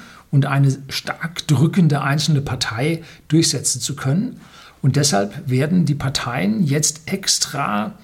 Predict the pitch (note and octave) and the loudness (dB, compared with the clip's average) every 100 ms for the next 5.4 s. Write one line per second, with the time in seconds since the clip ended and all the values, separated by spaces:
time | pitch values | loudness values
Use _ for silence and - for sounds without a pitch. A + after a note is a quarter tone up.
0 | - _ _ - F3+ F3+ D3 - D#3 - | -20 _ _ 4 4 6 2 2 -2 2
1 | D#3 - A#2+ C#3+ D3+ C3+ D#3+ - - C3 | 2 0 0 2 6 6 6 2 -4 -4
2 | A#2 C3 G#3 D4 - B3+ - D3+ D3 C#3 | -2 -2 -2 -2 -4 -2 -2 -2 0 0
3 | E3+ F3 D3+ D3+ C3+ D#3+ C3+ - C3+ G3+ | 0 0 -2 -2 -2 -2 -2 -2 2 2
4 | F#3+ - E3 D#3 E3 C3+ C#3 - C#3 - | 0 -2 -4 -6 -6 -6 -6 -6 -6 -6
5 | B2 E3 G3 - | -2 0 0 -4